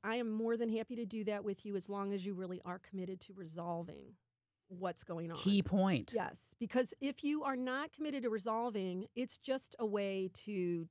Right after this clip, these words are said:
Speaker 1: dump a bunch of stuff out there, which is another form of gossip. So the guidelines are that you would say as much as you can without revealing the name or the circumstances. So you might say, "I had this incident happen.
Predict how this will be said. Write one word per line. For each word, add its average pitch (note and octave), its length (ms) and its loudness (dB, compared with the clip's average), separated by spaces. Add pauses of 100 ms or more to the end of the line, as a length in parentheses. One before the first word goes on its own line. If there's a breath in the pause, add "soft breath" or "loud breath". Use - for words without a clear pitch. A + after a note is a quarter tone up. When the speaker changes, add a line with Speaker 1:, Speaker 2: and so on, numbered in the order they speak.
Speaker 1:
dump G#3 240 0
a C#4 60 4
bunch C4+ 240 -2
of D4+ 60 -8
stuff - 260 0
out F#3+ 220 4
there, G#3 100 0
which G3+ 200 2
is G3 100 -2
another F#3 320 0
form F#3 280 -4
of E3+ 100 -4
gossip. C#3 440 -12 (840)
So A#3+ 280 0 (460)
the A#3 60 6
guidelines B3+ 640 4
are D#3+ 300 -4 (140)
that G#3+ 380 2
you A#3 320 -2
would B3 240 0
say A3 720 0
as G3 160 -2
much A3 300 -2
as C4 260 -2
you A#3 180 0
can C4 540 -2
without A3 480 0
revealing G3+ 440 2
the E3 80 2
name G#3+ 420 4
or F#3 80 2
the E3+ 80 -8
circumstances. - 960 -6 (380)
So - 100 -4
you A#3+ 120 4
might B3 180 2
say, A3+ 240 4
"I A#3+ 140 2
had B3+ 180 0
this C4+ 140 -4
incident A#3+ 460 8
happen. G3+ 600 4